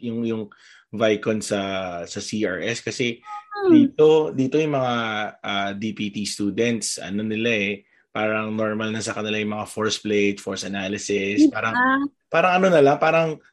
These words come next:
Speaker 1: nung naka-, may naka-interact akong student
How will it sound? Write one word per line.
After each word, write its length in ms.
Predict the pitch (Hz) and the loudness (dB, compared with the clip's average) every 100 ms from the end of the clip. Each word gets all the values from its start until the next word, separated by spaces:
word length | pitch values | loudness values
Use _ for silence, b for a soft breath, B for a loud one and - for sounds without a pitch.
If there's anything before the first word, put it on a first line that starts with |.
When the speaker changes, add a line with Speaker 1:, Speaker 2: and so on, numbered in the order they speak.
| - | -6
Speaker 1:
nung 560 | 151 156 151 143 143 | -4 -2 -4 -4 -4
naka-, 560 | 147 147 143 135 135 98 | -4 0 2 4 2 0
may 160 | 135 135 | 0 0
naka-interact 720 | 135 135 127 135 127 120 120 | 0 -4 -4 -2 -2 -4 -8
akong 240 | 120 120 | -6 -6
student 640 | 117 - 113 110 110 107 | -6 -2 0 0 -2 -6